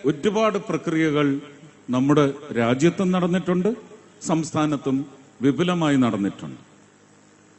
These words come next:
ഇന്ന് പക്ഷേ ഈ കേരള പദയാത്ര നടക്കുമ്പോൾ നമ്മളല്ല, ഈ പദയാത്രയെ ഭയക്കുന്ന ഒരു വിഭാഗമുണ്ട്. അത്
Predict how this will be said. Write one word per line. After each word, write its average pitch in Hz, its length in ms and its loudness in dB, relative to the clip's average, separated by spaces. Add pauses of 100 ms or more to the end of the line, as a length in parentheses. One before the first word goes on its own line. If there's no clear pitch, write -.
(160)
ഇന്ന് 233 220 10
പക്ഷേ 185 280 0 (1160)
ഈ 160 40 6 (120)
കേരള 170 260 0 (100)
പദയാത്ര 160 480 -4 (120)
നടക്കുമ്പോൾ 135 580 2 (1900)
നമ്മളല്ല, 147 440 4 (1040)
ഈ 143 120 4 (140)
പദയാത്രയെ 156 720 2 (560)
ഭയക്കുന്ന 170 560 0 (400)
ഒരു 120 180 -2
വിഭാഗമുണ്ട്. 107 760 -4 (1300)
അത് 143 140 2